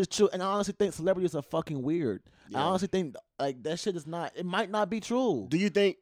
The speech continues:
Speaker 2: do you think if you became a
Speaker 1: How old is
Speaker 2: celebrity
Speaker 1: this baby?
Speaker 2: The baby's, like, I guess, like, three, four months. Young
Speaker 1: And he
Speaker 2: baby.
Speaker 1: been doing his album?
Speaker 2: Bro, don't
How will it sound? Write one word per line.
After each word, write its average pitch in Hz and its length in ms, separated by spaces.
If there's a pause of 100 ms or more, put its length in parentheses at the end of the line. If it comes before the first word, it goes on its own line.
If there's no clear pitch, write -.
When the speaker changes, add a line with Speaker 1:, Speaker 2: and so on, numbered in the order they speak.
Speaker 2:
do 127 120
you 196 80
think 175 240
if 143 120
you 165 100
became 143 360
a 123 40
Speaker 1:
How 277 60
old 247 180
is 262 40
Speaker 2:
celebrity - 180
Speaker 1:
this 175 80
baby? 143 500 (200)
Speaker 2:
The 139 80
baby's, 220 300
like, 147 200 (200)
I 117 60
guess, 147 300
like, 113 140 (300)
three, 143 240
four 135 220
months. 127 500 (800)
Young 147 140
Speaker 1:
And 190 60
he 262 120
Speaker 2:
baby. 226 180
Speaker 1:
been 175 120
doing 226 260
his 202 100
album? 226 540 (320)
Speaker 2:
Bro, 147 300
don't 170 380